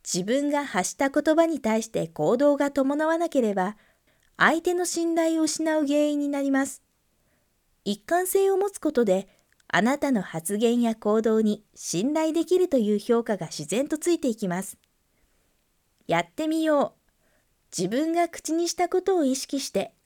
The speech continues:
行動に移してみましょう。例えば誰かに、「〇〇をやります」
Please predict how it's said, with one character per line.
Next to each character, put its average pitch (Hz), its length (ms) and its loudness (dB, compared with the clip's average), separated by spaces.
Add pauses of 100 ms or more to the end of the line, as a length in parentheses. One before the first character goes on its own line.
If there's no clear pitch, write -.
(140)
行 - 200 4
動 330 180 4
に 330 120 0
移 339 220 -2
し - 60 -6
て 330 100 0
み 277 100 2
ま 233 120 0
し 233 140 -2
ょ 214 100 2
う。 208 100 -8 (880)
例 370 360 0
え 370 60 0
ば 226 180 -2
誰 277 260 2
か 254 140 -2
に、 202 240 -2 (400)
「〇 208 300 2
〇 330 340 4
を 185 80 2
や 175 160 0
り 226 100 0
ま 247 160 0
す」 - 140 -10